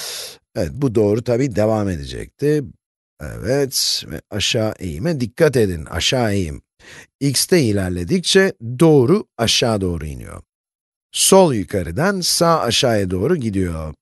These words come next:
Yani x büyüdükçe y küçülüyor. Aşağı eğimi olan bir doğru böyle gözükür. Burada hesapladığımız x'teki değişimle y'deki değişimi görselleştirmiş olduk.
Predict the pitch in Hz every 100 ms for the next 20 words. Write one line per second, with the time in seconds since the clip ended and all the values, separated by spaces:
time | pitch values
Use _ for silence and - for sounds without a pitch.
0 | - 139 92 69 - 202 190 - 117 113
1 | 90 65 67 - - 214 - _ - 120
2 | 170 139 196 208 - 117 - 104 78 50
3 | - _ _ _ _ - - - - -
4 | - - 175 - 185 131 104 95 98 92
5 | 87 104 120 170 135 160 131 104 78 76
6 | - - - _ _ 202 175 120 101 -
7 | 104 - 98 98 92 117 135 - - -
8 | 190 160 - 143 110 98 87 - 85 82
9 | 143 180 - - - 147 180 143 90 104
10 | 147 135 95 156 170 139 170 151 - 123
11 | 101 90 - 80 69 71 65 55 -